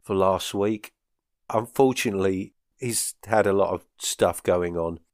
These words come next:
bit of a family crisis, so he was unable to run the game in the planned slot. In place of that game, Pete Jones of Dragons Are Real stepped in and offered to run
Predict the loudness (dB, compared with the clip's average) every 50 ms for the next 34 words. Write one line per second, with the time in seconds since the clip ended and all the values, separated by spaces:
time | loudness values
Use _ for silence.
0 | _ _ -2 -2 0 0 -2 0 2 2 4 4 2 0 -2 -4 -4 -4 -2 -2
1 | 0 -2 -4 -6 -8 -8 -8 -10 -14 _ _ _ _ _ _ _ _ _ _ -4
2 | 2 4 4 4 4 2 -2 -2 0 0 2 2 2 0 0 0 0 0 0 0
3 | 0 0 -2 -4 -4 -4 -6 -8 -6 -4 -4 -2 0 2 2 2 2 0 -4 -4
4 | -2 -2 -2 -2 -4 -6 -8 -12 _ _ _ _ _ _ _ _ _ _ _ _
5 | _ _ -12 -8 -6 -6 -6 -4 -2 0 2 2 2 0 -2 -6 -6 -6 -4 -2
6 | -2 -2 -2 -4 _ _ _ _ _ _ _ _ _ _ -10 -10 -10 -4 0 4
7 | 4 4 4 2 -2 -2 -2 -2 -2 -2 -4 -4 -6 -4 -4 -6 -8 -10 _ _
8 | _ _ _ _ -2 0 0 0 0 0 2 2 2 2 0 -2 -4 -4 -2 -2
9 | -2 -4 -2 0 0 0 0 0 -2 -2 -2 -2 0 0 0 -2 -2 -6 -8 _
10 | _ _ _ _ _ _ _ -12 -2 2 4 4 4 2 0 -2 -2 -2 -4 -4
11 | -4 -4 -4 -4 -4 -4 -6 -8 -6 -6 -6 -4 -2 0 0 0 0 -2 -4 -6
12 | -10